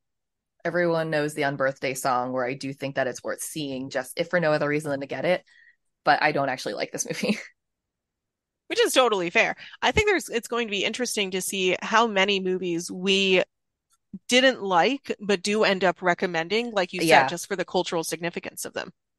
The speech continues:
Speaker 1: I, I'm curious about that too. Um, and next week's is gonna be really interesting, uh, to discuss with that. So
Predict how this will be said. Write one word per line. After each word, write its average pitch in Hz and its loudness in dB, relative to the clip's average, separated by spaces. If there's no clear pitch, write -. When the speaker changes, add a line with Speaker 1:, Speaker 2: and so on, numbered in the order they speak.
Speaker 1:
I, 403 0
I'm 247 0
curious 285 -4
about 254 0
that 208 -2
too. 160 -2
Um, 143 0
and 185 0
next - 0
week's 185 -4
is 156 -8
gonna 156 0
be 151 0
really 143 0
interesting, 131 -6
uh, 87 -2
to 131 -4
discuss 151 -4
with 147 -8
that. 120 0
So 147 -4